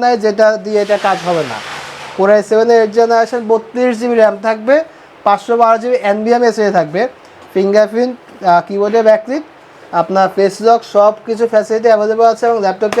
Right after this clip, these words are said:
আপনি একটু যদি ডিজাইনটা খুবই চমৎকার। এটা প্রাইস রাখতেছে মাত্র আটচল্লিশ হাজার, বত্রিশ জিবি র্যাম থাকবে, পাঁচশো বারো জিবি এনভিএমএ সিডি এবং ষোলো জিবি গ্রাফিক্স পাচ্ছেন এটা। এছাড়া যদি আমি ট্যাবগুলোর কালেকশন দেখাই, এগুলোতে আপনারা সচরাচর দেখে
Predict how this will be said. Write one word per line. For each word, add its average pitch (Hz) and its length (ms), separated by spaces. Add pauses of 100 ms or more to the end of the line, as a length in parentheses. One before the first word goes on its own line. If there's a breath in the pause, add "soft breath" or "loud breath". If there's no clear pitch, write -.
আপনি 220 200
একটু 208 240
যদি 226 140 (280)
ডিজাইনটা 208 400
খুবই 214 240
চমৎকার। - 340 (120)
এটা 190 120 (100)
প্রাইস 202 280
রাখতেছে 214 280 (120)
মাত্র 226 240 (220)
আটচল্লিশ 220 440
হাজার, 185 260
বত্রিশ 208 380
জিবি 226 180
র্যাম 233 220
থাকবে, 240 200 (440 loud breath)
পাঁচশো 220 260
বারো 214 140
জিবি 233 200
এনভিএমএ 226 340
সিডি 240 220
এবং 247 120 (100)
ষোলো 240 320
জিবি 254 220
গ্রাফিক্স 196 320
পাচ্ছেন 160 260
এটা। 117 120 (180)
এছাড়া 254 320
যদি 262 120 (100)
আমি 269 100 (100)
ট্যাবগুলোর 240 500
কালেকশন 240 320 (100)
দেখাই, 254 320
এগুলোতে 233 380
আপনারা 233 220 (120)
সচরাচর 220 380
দেখে 214 160